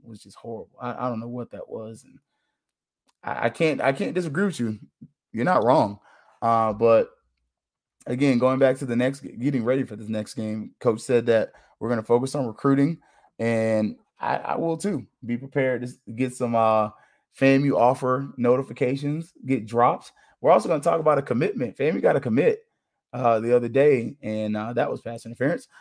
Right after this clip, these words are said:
<laughs> Um, but famu got another commitment, and that's a good thing. One of the things that famu is not, not doing well,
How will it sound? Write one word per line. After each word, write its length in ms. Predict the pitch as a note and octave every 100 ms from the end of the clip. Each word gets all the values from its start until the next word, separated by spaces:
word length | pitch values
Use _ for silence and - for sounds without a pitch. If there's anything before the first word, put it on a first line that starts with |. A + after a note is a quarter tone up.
| _ -
<laughs> 20 | D#3+ D3+
Um, 440 | G3 D3+ D3 B2+ G#2+ - - -
but 400 | B2 B2 A#2+ - _ _ _ _ _ _ B2+
famu 280 | D3 E3
got 180 | D#3 C3
another 380 | A2+ A2+ B2 B2+
commitment, 640 | B2 A#2 B2 - A#2+ A2 - -
and 240 | G#2+ G#2+
that's 260 | B2+ - C3
a 60 |
good 300 | A2 A#2 G2+
thing. 200 | - - _ A#2
One 180 | C3
of 60 | C#3+
the 100 | C3+
things 380 | C#3+ C#3 C3 A#2+
that 300 | A#2 A2 - _ _ _
famu 560 | B2+ C3 B2+ B2 B2 A2
is 220 | G#2 - A2
not, 600 | G#2+ A#2+ D#3+ - - - - _ _ _ _ _ _ _ _ -
not 420 | A#2 B2+ A#2+ A#2
doing 220 | G#2+ A2
well, 340 | G#2 - -